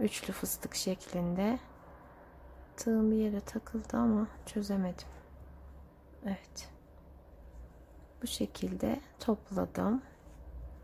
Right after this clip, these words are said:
Bir tane zincir çektim. Tekrar tepeye bir fıstık. Dört,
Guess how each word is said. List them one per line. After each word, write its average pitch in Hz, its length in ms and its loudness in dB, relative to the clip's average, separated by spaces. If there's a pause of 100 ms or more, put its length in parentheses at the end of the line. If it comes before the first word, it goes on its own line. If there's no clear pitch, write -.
(540)
Bir 208 120 6
tane 185 440 4
zincir 185 400 4
çektim. 240 680 2 (1040)
Tekrar 190 520 4
tepeye 185 580 2
bir 202 120 2
fıstık. - 840 -2 (2500)
Dört, 185 680 2